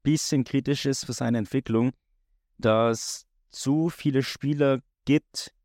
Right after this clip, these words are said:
so viele Österreicher gibt auf dieser Position, wo eher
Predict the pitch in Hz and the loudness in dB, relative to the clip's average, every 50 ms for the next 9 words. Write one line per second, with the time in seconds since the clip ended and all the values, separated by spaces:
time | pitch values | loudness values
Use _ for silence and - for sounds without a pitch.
0 | _ _ _ _ _ _ _ _ _ _ _ _ _ _ _ _ _ - - - | _ _ _ _ _ _ _ _ _ _ _ _ _ _ _ _ _ -20 -18 -10
1 | - 120 107 101 123 - - - 131 131 - - - 127 - 82 131 131 - - | -4 -2 0 2 2 0 0 0 0 0 0 0 -2 -2 -2 -2 -4 -6 -8 -8
2 | - 139 127 127 131 127 - 131 107 - - - 117 117 123 127 123 _ _ _ | -6 -6 -4 -2 -2 -2 -2 -4 -6 -4 -2 0 2 2 2 0 -2 _ _ _
3 | _ _ _ _ _ _ - 107 110 110 - 131 143 143 143 131 117 98 90 | _ _ _ _ _ _ -2 0 0 2 2 2 4 4 6 6 4 4 2